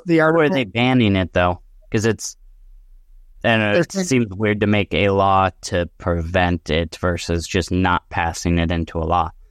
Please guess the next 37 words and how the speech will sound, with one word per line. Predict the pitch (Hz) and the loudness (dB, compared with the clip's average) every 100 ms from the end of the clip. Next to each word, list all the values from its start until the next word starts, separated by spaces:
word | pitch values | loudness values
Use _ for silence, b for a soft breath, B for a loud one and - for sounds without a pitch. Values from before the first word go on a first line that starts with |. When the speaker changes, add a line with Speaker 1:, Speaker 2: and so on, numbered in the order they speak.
| - _ | -20 _
Speaker 2:
So | 101 | 0
are | 101 101 104 | 2 4 2
they | 104 | 2
saying | 101 110 98 98 92 | 0 0 0 0 -2
cities | - 107 98 95 | -2 -2 0 -2
and | 85 82 | -4 -2
Speaker 1:
'Cause | 170 | -2
Speaker 2:
towns | 92 | 0
Speaker 1:
they | - | 0
don't | 175 | 2
want | 170 151 | 0 -2
them | 170 | -12
to | 143 | -12
come | 151 | -4
in | 185 202 | 0 2
and | |
Speaker 2:
be | 101 | 0
Speaker 1:
make | |
Speaker 2:
able | 98 135 | -2 -6
Speaker 1:
a | |
law. | 131 | -6
Speaker 2:
to? | 101 _ - _ - _ _ _ - | -10 _ -20 _ -20 _ _ _ -2
Speaker 1:
They, | 151 | -2
they | 139 165 | 2 2
don't | 196 190 | 2 2
want, | 175 165 151 | 2 -2 -6
well, | 156 160 185 | 0 2 2
it's | 156 - | 0 -2
the | 151 | -6
state | - 160 151 | -2 0 2
of | |
Arizona. | 151 147 226 139 | 2 2 0 -2
So | - | -4
they, | 139 151 170 160 | -2 0 0 0
they | 170 185 | 0 2
don't | 196 185 | 0 0
want | 175 175 160 160 185 | 0 2 2 -2 -6